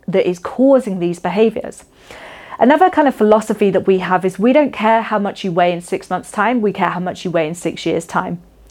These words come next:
We're not here to help you to lose weight.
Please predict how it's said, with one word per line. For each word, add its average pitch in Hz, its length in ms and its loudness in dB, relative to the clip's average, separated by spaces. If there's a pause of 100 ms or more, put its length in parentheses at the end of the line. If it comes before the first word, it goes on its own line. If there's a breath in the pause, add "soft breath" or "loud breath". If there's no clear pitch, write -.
(180)
We're 233 220 6
not 277 240 4
here 226 240 4
to 233 140 -6
help 185 200 -2
you 185 100 -6
to 180 120 -6
lose 180 320 -2
weight. 175 400 0